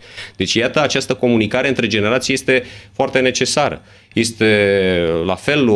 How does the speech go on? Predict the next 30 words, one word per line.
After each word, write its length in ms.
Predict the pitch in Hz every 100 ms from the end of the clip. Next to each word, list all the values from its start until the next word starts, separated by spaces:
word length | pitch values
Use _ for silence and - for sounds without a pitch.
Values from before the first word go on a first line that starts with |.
| 95
posibilitate 640 | 90 101 - 90 82 120 -
să 140 | -
facem 340 | - 117 120 110
o 80 |
analiză 520 | 107 95 90 98 104 127
pe 160 | 104
noi, 400 | 82 78 101 151 - - -
gândindu-ne 640 | 107 113 123 175 165 165
la 280 | 156 135 - -
cum 380 | 196 202 113 101
ne 100 | 101
raportam 500 | 101 101 87 120 117
noi 140 | 117
când 160 | 107 101
a 40 |
apărut 580 | 95 92 107 117 - -
noua 240 | 98 110 98
tehnologie 840 | 95 87 85 85 73 80 107 139
și 140 | -
cum 160 | 98 107
erau 200 | 117 120
părinții 480 | 117 101 139 139 92
noștri 240 | 92 -
față 300 | 78 87 -
de 100 | 76
noua 200 | 80 82
tehnologie, 680 | 78 78 80 87 80 73 64 73
nu? 180 | 101
Aveam 300 | 90 80 101
telefoanele 720 | - 175 80 - 131 139 127